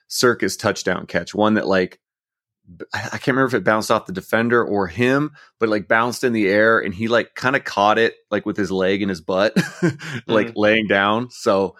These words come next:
Speaker 1: it was a pretty amazing play. But other than that, he, he looked really good. So keep an eye on him, and we might be talking more about him this, uh, upcoming season. Uh, Jesse, the Broncos wide receivers, uh, look pretty good.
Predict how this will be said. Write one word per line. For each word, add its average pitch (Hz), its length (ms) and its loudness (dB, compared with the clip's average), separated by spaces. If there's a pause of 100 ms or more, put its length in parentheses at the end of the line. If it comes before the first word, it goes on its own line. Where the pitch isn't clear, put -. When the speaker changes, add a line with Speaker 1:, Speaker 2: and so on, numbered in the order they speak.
(180)
Speaker 1:
it 113 100 -2
was 101 140 -2
a 95 220 -2 (300)
pretty 160 180 2
amazing 110 380 0
play. 101 240 0
But 101 200 0
other 143 160 2
than 123 100 0
that, 107 140 2
he, 120 200 -6
he 131 160 0
looked 131 180 0
really 101 220 0
good. 87 260 -2
So 90 320 -2 (920)
keep 120 180 2
an 117 80 2
eye 101 160 4
on 95 60 0
him, 95 200 0
and 90 80 -2
we 92 100 -2
might 92 220 -2
be 92 80 -8
talking 90 340 -6
more 87 120 -12
about 87 260 -8
him 90 160 -10
this, 90 240 -10
uh, - 220 -8 (100)
upcoming 92 380 -12
season. 104 440 -2 (800)
Uh, 113 320 2
Jesse, 123 420 0
the - 120 -6
Broncos 123 500 0
wide 113 240 2
receivers, 120 540 -6
uh, 110 220 2
look 117 180 -8
pretty 131 160 -8
good. 170 240 -4